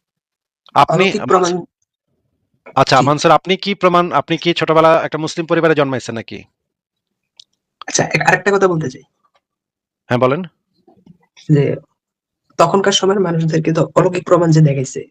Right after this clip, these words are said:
Speaker 2: তাদের তো এটা বিশ্বাস হলো না।
Speaker 1: তো তখনকার সময়ের মানুষ তো অশিক্ষিত, মূর্খ, গোয়ার ছিল, গরুর গাধা ছিল। এগুলোর <laughs> কি প্রমাণ দেখাইছে ভাই? ক্রিস্টোফার কলম্বাস যখন আমেরিকাতে পৌঁছায়, আমেরিকাতে পৌঁছায়া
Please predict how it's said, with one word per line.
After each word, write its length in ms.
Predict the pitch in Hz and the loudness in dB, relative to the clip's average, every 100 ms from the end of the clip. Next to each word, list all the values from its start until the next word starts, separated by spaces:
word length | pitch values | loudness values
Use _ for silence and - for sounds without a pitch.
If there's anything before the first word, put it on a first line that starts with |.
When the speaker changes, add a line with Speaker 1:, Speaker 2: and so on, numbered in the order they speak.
| _ _ _ | _ _ _
Speaker 2:
তাদের 180 | 147 160 | 0 2
তো 60 | |
এটা 100 | 165 | 4
বিশ্বাস 340 | 156 151 - 170 | 2 2 0 0
হলো 140 | 170 | -2
না। 80 | 170 | -4
Speaker 1:
তো 640 | - _ _ _ _ 196 | -6 _ _ _ _ 0
তখনকার 280 | 196 202 208 | 2 2 -2
সময়ের 320 | - 196 196 | 0 -2 0
মানুষ 280 | 196 190 - | 0 -2 0
তো 160 | 196 185 | 4 4
অশিক্ষিত, 360 | 165 170 165 | 2 -4 -6
মূর্খ, 280 | 170 165 160 | -4 -4 -6
গোয়ার 260 | 143 156 143 | 0 0 0
ছিল, 240 | - 127 | -4 -4
গরুর 220 | 127 151 | -2 0
গাধা 200 | 147 131 | 0 -2
ছিল। 200 | - 123 | -4 -6
এগুলোর 260 | 131 151 147 | -2 0 0
<laughs> 320 | 202 160 - - _ | 2 0 -2 -16 _
কি 160 | - 196 | -6 -2
প্রমাণ 240 | 175 175 | 0 2
দেখাইছে 340 | 160 147 143 151 | 2 2 0 0
ভাই? 220 | 151 127 - - - | 0 -2 -10 -20 -6
ক্রিস্টোফার 440 | - 180 208 208 196 | 0 2 2 2 4
কলম্বাস 420 | 190 190 196 180 | 2 4 2 2
যখন 280 | 185 196 156 | -2 -2 -2
আমেরিকাতে 480 | 160 170 170 170 | -2 -2 0 -2
পৌঁছায়, 520 | 160 165 165 143 139 143 | -2 0 2 2 0 -4
আমেরিকাতে 360 | 147 147 147 | -4 -4 -6
পৌঁছায়া 520 | 143 151 - 147 123 | -6 -4 0 2 0